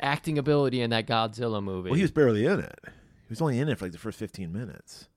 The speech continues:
Speaker 1: He was?
Speaker 2: Yeah.
Speaker 1: I barely remember
Speaker 2: It was, it was
Speaker 1: seeing
Speaker 2: stunt
Speaker 1: that.
Speaker 2: casting because, you know, he was hot at the time.
Speaker 1: Yeah, yeah. I, s-, I saw it, but
Speaker 2: I
Speaker 1: I
Speaker 2: mean,
Speaker 1: barely
Speaker 2: his, his
Speaker 1: remember.
Speaker 2: acting was <laughs> way better than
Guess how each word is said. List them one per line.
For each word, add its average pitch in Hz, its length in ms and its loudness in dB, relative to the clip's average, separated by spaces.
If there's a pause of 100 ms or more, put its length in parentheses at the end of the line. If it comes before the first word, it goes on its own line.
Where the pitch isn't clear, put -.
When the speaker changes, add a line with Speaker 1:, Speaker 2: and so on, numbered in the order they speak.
(120)
Speaker 1:
He 185 120 6
was? 233 640 -2
Speaker 2:
Yeah. 117 340 0 (220)
Speaker 1:
I 165 80 8
barely 139 500 2
remember 107 220 4
Speaker 2:
It - 20 6
was, 170 140 0
it 180 60 4
was 147 120 4
Speaker 1:
seeing 92 140 -4
Speaker 2:
stunt 127 180 8
Speaker 1:
that. - 100 -8
Speaker 2:
casting - 600 -6
because, 73 420 -10
you 85 80 -8
know, 80 120 -6
he 98 120 -2
was 87 80 -6
hot 110 240 2
at 76 100 -16
the - 60 -20
time. 57 400 -14
Speaker 1:
Yeah, 185 200 6
yeah. 139 300 2
I, 151 140 4
s-, - 240 -2
I 151 140 4
saw 240 400 4
it, 123 100 4
but 120 80 0
Speaker 2:
I 143 80 10
Speaker 1:
I 156 80 8
Speaker 2:
mean, 156 160 6
Speaker 1:
barely 147 140 8 (140)
Speaker 2:
his, - 100 0
his 170 160 10
Speaker 1:
remember. 165 60 12
Speaker 2:
acting 151 280 10
was - 160 -2
<laughs> - 60 0
way 185 120 6
better 160 400 6
than 135 140 2